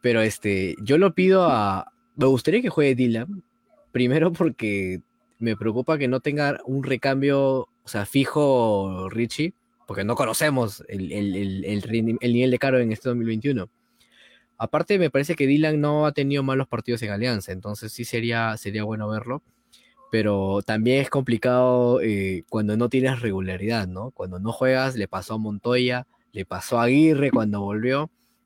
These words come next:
entonces, eh, un poco tarde, creo ya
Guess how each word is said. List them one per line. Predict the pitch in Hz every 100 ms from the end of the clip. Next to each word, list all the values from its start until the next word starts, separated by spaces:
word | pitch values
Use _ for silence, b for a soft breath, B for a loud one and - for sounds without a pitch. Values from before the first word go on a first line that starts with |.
| -
entonces, | 104 101 110 110 113 110 - b b b
eh, | - 92 87 85 73 71 - - b b _ _ _ -
un | 127
poco | 131 156 156
tarde, | 156 139 113 104
creo | 113 113 107
ya | 107 113